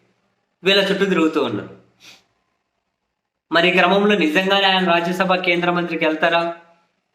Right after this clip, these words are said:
జనాలు ఏమనుకుంటారు, నమ్ముతారా? చైతన్యవంతమైన సమాజం కాదు వాళ్ళ టార్గెట్, సినిమా పిచ్చి, కుల పిచ్చి ఉన్న సమాజం బేసిక్‌గా. So, మనం ఇంకా జనం నమ్ముతారా, ఆయన తీసుకుంటాడా, అది విలువలతో కూడుకున్నదేనా,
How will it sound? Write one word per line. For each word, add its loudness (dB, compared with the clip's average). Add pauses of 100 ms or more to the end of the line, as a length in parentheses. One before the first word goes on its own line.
(120)
జనాలు 2
ఏమనుకుంటారు, 0
నమ్ముతారా? -2 (1200)
చైతన్యవంతమైన 2
సమాజం 0
కాదు 0
వాళ్ళ 0
టార్గెట్, -2 (600)
సినిమా 2
పిచ్చి, -4
కుల 0
పిచ్చి -2
ఉన్న 0
సమాజం -2 (540)
బేసిక్‌గా. 0
So, 0
మనం 0
ఇంకా -2 (320)
జనం 2
నమ్ముతారా, 0
ఆయన -2
తీసుకుంటాడా, -2
అది -2
విలువలతో -2
కూడుకున్నదేనా, -2